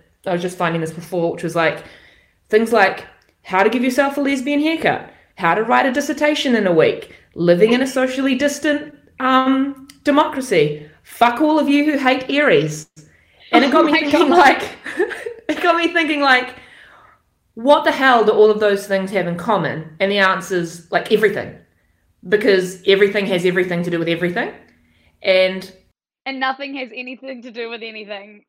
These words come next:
Speaker 2: <laughs>
Speaker 1: Yeah. And so I just, I know that you guys in the past have, like, you know, people being like, "Well, what are you? Are you a news source? Are you a digital publication? Like, please tell us, pick a, pick a lane." And I just, I wanted to talk to you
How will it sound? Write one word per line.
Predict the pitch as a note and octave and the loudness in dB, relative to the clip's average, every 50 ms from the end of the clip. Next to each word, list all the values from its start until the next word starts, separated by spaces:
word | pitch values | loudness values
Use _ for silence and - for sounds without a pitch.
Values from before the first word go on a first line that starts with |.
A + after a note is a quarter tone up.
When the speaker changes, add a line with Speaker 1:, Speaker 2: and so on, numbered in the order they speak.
| - | -18
Speaker 2:
<laughs> | C#4+ B3 - | -18 -16 -14
Speaker 1:
Yeah. | - - C4+ C#4 D4 D4+ D4+ B3+ D#3+ B2+ - - - - _ - | -12 -12 -8 -4 -4 -2 0 0 -2 -2 -6 -10 -18 -20 _ -6
And | - B3+ B3+ B3+ | -2 -2 -2 -2
so | B3+ C#4+ C4+ | -2 -2 -2
I | C4 C4 - B3+ C4 C4 | -2 0 2 2 2 2
just, | B3+ C4+ D4 D4+ - - - - | 0 -2 -6 -6 -8 -10 -6 -4
I | - B3+ | -2 0
know | C4 D4 D4+ D4 | 2 2 2 4
that | B3+ A#3+ - - | 2 2 0 0
you | A#3+ B3+ C4 | -2 -2 0
guys | C4+ B3 A3+ A3 G#3 G#3 | 2 4 4 4 2 0
in | G#3 | -2
the | G3+ G3+ | -4 -2
past | A3 A#3+ A#3 A3+ A3+ A#3 - | 2 2 4 4 2 0 -2
have, | A#3+ G3+ F3+ | -2 -2 0
like, | G3 G3 F#3 - - - - - | 2 2 0 0 -2 -6 -12 -6
you | - A3 | -2 -2
know, | G3 F#3+ | -2 0
people | G3 A#3 G#3+ G#3+ | -2 -2 0 0
being | G#3 G#3 G#3 G#3 | 2 2 2 2
like, | G3+ F#3+ - - | 2 2 0 0
"Well, | A#3+ B3 | -2 -2
what | C4 E4 F#4+ G4 | 0 2 2 2
are | G4 F#4 F#4+ F4+ | 2 2 2 2
you? | C4 G3 F3 - | 2 2 2 2
Are | E3+ F#3+ | 2 2
you | G#3 A3 A3+ A3+ | 2 2 4 2
a | G#3+ | 2
news | G#3+ A3 A#3 C4+ D#4 E4+ F4 F4 - | 4 4 2 2 2 0 -2 -4 -4
source? | - E4+ E4+ F4 F4 - | -4 -2 -2 -2 -4 -4
Are | - A3 | -4 -4
you | A3 A3 | 0 0
a | G#3 | 0
digital | G3+ F3+ - D4+ C4 D4+ D4+ D#4+ | 0 0 -4 -6 -4 -4 -4 -4
publication? | C4+ - D4+ D4 D4 C#4 - - D4 D4+ D#4 D4 - D#4+ D4+ D4+ D#4 - - - - - | -4 -4 -6 -4 -4 -6 -4 -2 -2 -2 -2 -2 -4 -6 -6 -6 -10 -14 -20 -20 -10 -2
Like, | A#3 A#3 A#3+ A#3 - | -2 -2 -2 -2 -4
please | - G#4 G4+ F#4+ F4 C#4+ A#3 F#3+ F3 | -4 -2 2 2 2 2 0 -2 -6
tell | - - F4 F4 F4 | -4 -2 0 2 4
us, | D4 G3+ E3+ - - | 4 2 2 0 -4
pick | - C4+ F#4 F#4 F4 | -4 -4 -4 -2 -2
a, | D#4+ D4+ D#4 D4+ - - - | -4 -4 -6 -8 -8 -10 -4
pick | - F#4 F4+ F#4 | -2 -2 -2 0
a | D#4 | -2
lane." | D4 D#4 E4 D#4+ C4 F#3+ | 0 2 2 2 0 -2
And | F3 G3+ A3 | -2 -2 -2
I | A#3+ | -2
just, | A#3+ B3 D4 C#4+ - - - - - - - - | -2 -2 -4 -8 -8 -14 -20 -20 -20 -20 -12 -4
I | - A3+ | 0 0
wanted | B3 C4+ D4 D4 D4 B3+ | 2 2 0 0 -2 -4
to | B3+ | -6
talk | B3 - C4+ C4 C4 G#3 | -6 -4 -4 -4 -4 -6
to | A3 | -8
you | A#3 A3 A3 G#3+ G#3 F#3+ - - | -6 -4 -4 -4 -4 -4 -8 -12